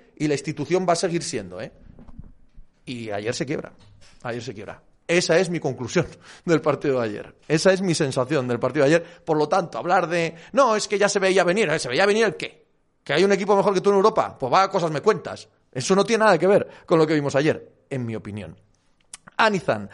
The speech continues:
"El Barça tiene unas vacas sagradas asentadas y que les da todo igual". No, no. Discrepo también abiertamente de esa lectura. <laughs> No les da igual en absoluto.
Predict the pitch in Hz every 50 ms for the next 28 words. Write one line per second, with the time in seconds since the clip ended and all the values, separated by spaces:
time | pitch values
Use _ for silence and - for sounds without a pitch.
0 | - - - - - 131 135 151 190 185 220 196 180 208 208 208 196 180 208 202
1 | 208 190 - 180 185 185 180 170 180 170 196 190 - 190 180 175 180 185 185 -
2 | - 165 - - 170 151 147 139 135 151 180 202 202 196 - - - _ - 185
3 | 190 180 196 - - 170 151 151 160 147 131 127 147 156 120 82 - - _ _
4 | _ _ _ _ - 135 135 110 82 - - _ _ _ _ 143 135 135 - -
5 | 170 175 156 151 - 139 139 151 156 151 139 131 143 147 139 120 131 131 131 123
6 | 110 120 110 113 110 - 113 98 95 - - - 90 - - - 135 147 143 -
7 | 214 185 - - 160 139 135 147 143 135 120 110 - - 117 104 104 - - 95
8 | -